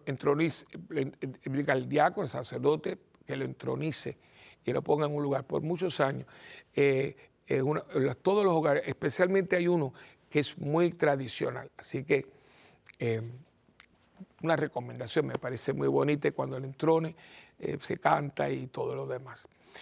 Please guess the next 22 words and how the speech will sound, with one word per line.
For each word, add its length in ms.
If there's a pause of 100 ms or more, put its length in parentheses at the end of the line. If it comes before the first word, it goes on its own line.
(200)
Así 160
que, 180 (240)
hermano, 440
hemos 240
llegado 220
al 80
final 300
del 120
programa. 560 (1400)
Acuérdense 520
que 100
ustedes 320
pueden 380 (280)
conectarse 520
con 160
nosotros. 480 (420)
Eh, 280
a 80
mí 80
me 100
gusta 360
escuchar, 600